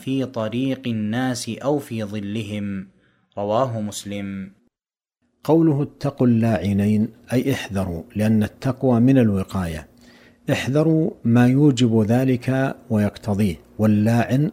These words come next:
Speaker 2: أي من يتسبب في جلب اللعنة لنفسه، وأن يلعنه الناس على فعلته.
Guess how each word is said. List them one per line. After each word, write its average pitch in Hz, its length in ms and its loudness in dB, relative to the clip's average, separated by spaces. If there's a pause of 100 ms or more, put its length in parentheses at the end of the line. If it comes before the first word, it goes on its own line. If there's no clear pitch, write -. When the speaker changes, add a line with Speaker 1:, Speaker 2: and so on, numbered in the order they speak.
(120)
Speaker 2:
أي 117 140 2
من 113 240 4
يتسبب 104 840 0
في 98 260 -2
جلب 107 380 2
اللعنة 117 920 -2 (380)
لنفسه، 104 520 0 (640)
وأن 113 420 2
يلعنه 101 720 0
الناس 98 520 0
على 101 320 -2
فعلته. 90 540 -4